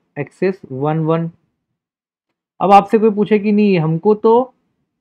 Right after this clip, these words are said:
ये वाली जो एक्सिस है, टोटल एक्सिस जो आ रही थी ना, जिसकी यहाँ से डिस्टेंस कितनी आई थी, वाई बार, तो ये वाली एक्सिस के about निकालो। तो ये वाली एक्सिस के about निकालना सिंपल है, पैरेलल एक्सिस थ्योरम,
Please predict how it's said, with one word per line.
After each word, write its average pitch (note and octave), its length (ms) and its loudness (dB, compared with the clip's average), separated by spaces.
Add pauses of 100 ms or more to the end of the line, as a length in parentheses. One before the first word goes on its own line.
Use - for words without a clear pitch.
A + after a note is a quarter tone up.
(200)
ये A#3 180 4
वाली A#3+ 300 4
जो A3 80 4
एक्सिस E3+ 360 0
है, D3 80 -4
टोटल F#3+ 360 0
एक्सिस G#3+ 320 -2
जो G#3 100 2
आ G#3 60 4
रही G3 120 0
थी G#3 100 -2
ना, G#3+ 220 -4 (680)
जिसकी D#3+ 240 -6
यहाँ F3+ 220 0
से F#3+ 100 -4
डिस्टेंस F3+ 340 -4
कितनी F#3+ 240 -4
आई F#3+ 120 -6
थी, G#3 220 -6 (380)
वाई D3+ 240 2
बार, F3 280 0 (340)
तो G3 60 0
ये G#3 160 4
वाली B3 240 8
एक्सिस A3+ 280 0
के A3+ 100 0
about G3+ 280 0
निकालो। D#3+ 360 -6 (300)
तो F3 40 -2
ये F3 100 2
वाली G3+ 200 2
एक्सिस G3+ 240 -4
के - 80 -6
about G3+ 240 -4
निकालना G3 280 -6
सिंपल A3 420 -2
है, A3+ 40 -4 (1300)
पैरेलल G#3 300 4
एक्सिस A3+ 300 -2
थ्योरम, A#3 260 2